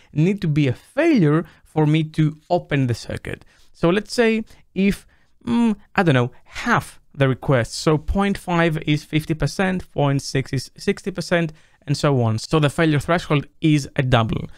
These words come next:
Then I need to define what I want this sampling period to be. So time span from seconds. So if fifty percent of the requests fail in a ten-second period in this case, then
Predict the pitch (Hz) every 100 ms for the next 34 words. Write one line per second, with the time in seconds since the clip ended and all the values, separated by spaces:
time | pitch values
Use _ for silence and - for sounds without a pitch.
0 | - 156 254 202 185 175 160 - 160 151
1 | 147 180 240 175 180 180 170 180 - 175
2 | 165 160 147 - 254 208 143 135 - _
3 | _ - 139 143 110 - - - 147 139
4 | - 202 196 - 156 147 147 156 - -
5 | _ _ _ 143 135 123 - - - 147
6 | 120 - - - 170 147 139 - _ 202
7 | 208 - - - - 240 - 302 220 -
8 | 214 190 175 160 160 160 - - 175 170
9 | 151 139 - _ - 160 156 156 175 170
10 | 160 165 160 139 127 - _ 240 285 170
11 | 123 117 120 139 - 117 131 269 - -
12 | _ _ - 117 131 269 156 202